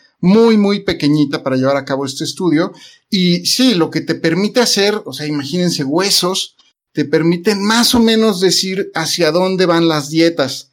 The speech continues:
Y para mí ese es un, un gran aporte de este estudio de, eh, cómo, pues, básicamente de cenizas pueden, o, o de restos sobrevivientes pueden incluso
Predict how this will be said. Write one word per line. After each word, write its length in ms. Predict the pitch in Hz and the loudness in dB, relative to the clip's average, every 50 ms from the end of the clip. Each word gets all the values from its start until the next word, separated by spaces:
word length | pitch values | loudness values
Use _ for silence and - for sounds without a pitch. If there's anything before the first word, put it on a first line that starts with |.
| _ _ _ _ _ _ | _ _ _ _ _ _
Y 380 | - 165 160 151 151 151 147 147 147 - | -4 -2 0 2 4 6 4 4 4 2
para 200 | 156 151 151 151 | 0 0 2 2
mí 200 | 156 165 185 214 | 2 2 2 2
ese 200 | 226 - - 247 | 2 2 0 0
es 120 | 233 - | 0 0
un, 380 | 196 196 196 196 196 196 196 190 | 0 -2 -2 -2 -4 -4 -6 -6
un 160 | - 180 180 165 | -2 -2 0 2
gran 240 | 175 175 175 196 | 2 2 2 2
aporte 460 | 202 180 - - 165 165 165 - 170 156 | 0 -2 0 2 0 0 2 0 -2 -2
de 80 | 156 | -2
este 180 | 151 - - 170 | -4 -6 -6 -8
estudio 560 | 156 - - 170 160 147 143 151 151 165 170 170 - - _ _ | -8 -8 -2 -2 0 2 4 4 2 2 0 -6 -14 -20 _ _
de, 800 | - 123 127 123 120 120 123 120 117 113 - - - - _ _ _ _ - - _ _ _ | -6 -2 0 0 0 0 0 -2 -2 -4 -4 -6 -8 -10 _ _ _ _ -20 -20 _ _ _
eh, 260 | - - - 147 147 - | -16 -12 -12 -12 -12 -4
cómo, 480 | - 160 160 156 175 180 180 170 170 | -2 0 2 4 4 4 4 2 0
pues, 160 | - 143 135 | -2 -4 0
básicamente 540 | 143 156 156 - - - 147 143 151 - 190 | 0 0 0 0 -2 0 0 0 0 0 2
de 160 | 175 160 143 | 2 2 0
cenizas 580 | 131 - 147 139 147 165 180 175 175 180 165 - | 0 -2 0 2 2 2 2 2 2 0 0 -2
pueden, 540 | - - 147 160 170 165 165 160 160 147 135 - - - _ _ | -2 -2 0 0 2 2 2 2 0 -2 -4 -8 -16 -20 _ _
o, 340 | _ 143 135 131 127 151 151 | _ 0 0 0 2 2 2
o 60 | 147 | 4
de 80 | 156 165 | 4 4
restos 800 | 156 156 175 185 190 180 - - 190 185 180 170 175 - - - _ _ | 2 2 0 0 0 -2 -2 0 0 2 2 0 -2 -6 -12 -18 _ _
sobrevivientes 680 | - - 170 160 151 151 156 156 160 165 156 175 180 180 | -8 -4 -2 0 2 2 4 4 4 4 4 2 -2 -4
pueden 280 | - 175 175 175 175 | 0 0 2 2 4
incluso 760 | 170 160 143 156 165 165 165 165 - 190 185 175 170 165 - | 2 0 2 2 4 4 4 4 4 2 4 4 2 0 -2